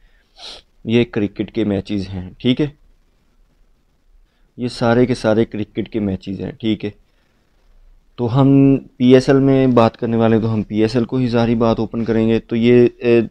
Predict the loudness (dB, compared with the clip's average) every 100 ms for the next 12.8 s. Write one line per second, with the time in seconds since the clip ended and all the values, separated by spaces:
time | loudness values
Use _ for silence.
0 | _ -6 -4 0 4 6 6 4 0 0
1 | 0 2 2 2 2 -2 -8 _ _ _
2 | _ _ _ -6 -6 -2 -2 0 -4 -4
3 | -4 -2 -2 -6 _ _ _ _ _ _
4 | _ _ _ _ -16 -10 -8 -8 -10 -8
5 | -4 0 2 2 0 -10 -4 0 2 2
6 | 0 0 -6 _ _ -10 -4 0 2 2
7 | 2 2 0 -2 2 2 0 -2 0 0
8 | 0 0 -2 0 -2 -2 -8 -20 _ -6
9 | -6 -12 _ _ _ _ -6 -6 -6 -2
10 | 2 2 2 0 2 2 2 0 0 -4
11 | -6 -10 -4 -4 -4 -6 -4 -2 -2 -2
12 | -4 -6 -4 -2 -2 -2 -2